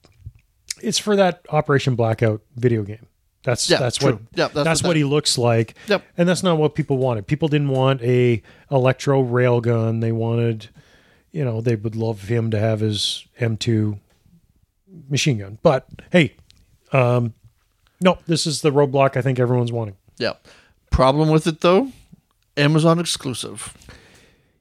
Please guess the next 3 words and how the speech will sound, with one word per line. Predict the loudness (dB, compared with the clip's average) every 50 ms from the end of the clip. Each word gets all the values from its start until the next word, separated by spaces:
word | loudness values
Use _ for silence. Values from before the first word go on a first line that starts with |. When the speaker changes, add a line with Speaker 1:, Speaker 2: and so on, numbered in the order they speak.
| _ _ _ _ _
Speaker 1:
Yes, | -6 -2 2 2 2 2 2 0 0 -2 -2 -6 -14 -14 -4 0
which, | 2 4 4 4 2 0 -2 -2 -2 -4 -4 -6 -8 -10 -16 _ _ -20 _ -6
uh, | -2 -2 0 2 2 2 2 2 2 2